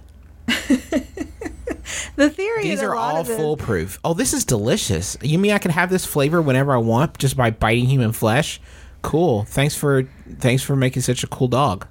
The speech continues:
Speaker 1: It's kind of a, it's kind of a two-part test because the theory was that animals were smart enough that if there was rabies in there, they wouldn't eat whatever you were giving them.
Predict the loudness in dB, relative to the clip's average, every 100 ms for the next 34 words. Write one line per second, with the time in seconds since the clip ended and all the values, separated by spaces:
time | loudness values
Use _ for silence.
0 | -4 -4 -2 0 2 2 2 0 -2 -2
1 | 0 0 -2 0 0 2 0 0 0 0
2 | 0 -2 -4 0 0 -2 -8 -12 -6 -4
3 | 0 2 2 2 0 -2 0 0 0 0
4 | -2 -2 0 0 2 0 -2 0 0 0
5 | 0 0 0 0 0 2 2 2 2 2
6 | 2 0 2 0 -2 -2 0 0 0 -2
7 | -2 -2 0 0 -2 -4 -4